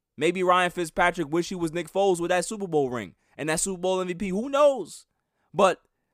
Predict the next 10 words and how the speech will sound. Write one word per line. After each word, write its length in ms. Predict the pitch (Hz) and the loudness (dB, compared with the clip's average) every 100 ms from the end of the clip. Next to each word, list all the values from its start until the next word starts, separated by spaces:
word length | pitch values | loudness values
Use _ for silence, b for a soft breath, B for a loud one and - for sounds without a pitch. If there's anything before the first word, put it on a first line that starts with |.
| _ - | _ 0
it's 240 | 202 - | 0 2
a 80 | 170 | -2
joy 460 | 131 123 190 196 185 | -2 0 4 4 0
to 160 | 180 | -4
watch 600 | 135 123 147 110 - - - | -6 0 0 0 -6 -20 -12
because 600 | 120 147 131 117 - - _ _ _ _ _ _ _ _ _ _ | -8 -2 -2 -2 -8 -12 _ _ _ _ _ _ _ _ _ _
I've 200 | 127 147 | -2 -2
seen 420 | - - 220 220 196 | -2 -4 -4 -4 -4
this 200 | 156 135 | -6 0
guy 560 | 147 139 131 120 113 | 2 2 2 -2 -6